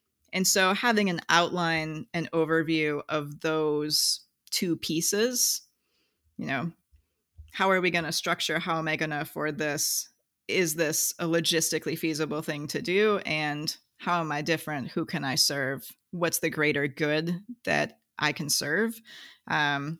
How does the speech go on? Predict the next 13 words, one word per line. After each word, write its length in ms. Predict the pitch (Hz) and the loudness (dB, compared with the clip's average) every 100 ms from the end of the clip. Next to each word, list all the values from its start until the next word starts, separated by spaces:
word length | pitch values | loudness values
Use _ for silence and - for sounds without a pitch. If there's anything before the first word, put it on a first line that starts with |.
| _ _ | _ _
a-, 140 | 143 - | -6 -2
and 260 | 151 165 | -4 -4
creating 560 | - - 190 165 160 156 | -6 2 4 4 0 0
those 360 | 156 151 147 | 2 2 0
pieces 840 | - - 143 - 131 117 151 - - _ _ _ _ _ _ - | -2 -4 -2 -2 -2 -2 0 0 -2 _ _ _ _ _ _ -4
and 180 | 165 160 | -2 0
then 120 | 147 | -2
starting 280 | - 127 127 | -2 -2 -4
to 120 | 156 | -4
move 200 | 143 143 | -6 -6
forward 360 | 139 127 120 - | -4 -4 -4 -6
from 160 | - | -8
there. 320 | 139 127 165 | -6 -4 -6